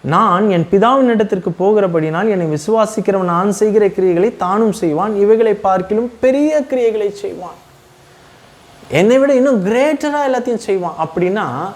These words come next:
அப்ப இன்னைக்கு செய்யறவங்க மிராக்கிள்ஸ் எல்லாம் கர்த்தருடைய கிருபையினால, அவருடைய தேவ ஆவியினால, அந்த பிரசன்னத்தினால,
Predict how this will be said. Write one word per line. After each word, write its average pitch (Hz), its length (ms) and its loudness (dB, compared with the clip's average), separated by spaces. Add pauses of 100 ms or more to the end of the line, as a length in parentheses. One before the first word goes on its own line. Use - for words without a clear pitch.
(360)
அப்ப 151 240 0
இன்னைக்கு 190 420 2
செய்யறவங்க 185 640 0
மிராக்கிள்ஸ் 170 640 -2
எல்லாம் 165 340 -2
கர்த்தருடைய 160 580 -2
கிருபையினால, 151 540 -2
அவருடைய 143 540 -2
தேவ 156 400 0
ஆவியினால, 143 480 -2
அந்த 151 220 -2 (100)
பிரசன்னத்தினால, 143 880 -4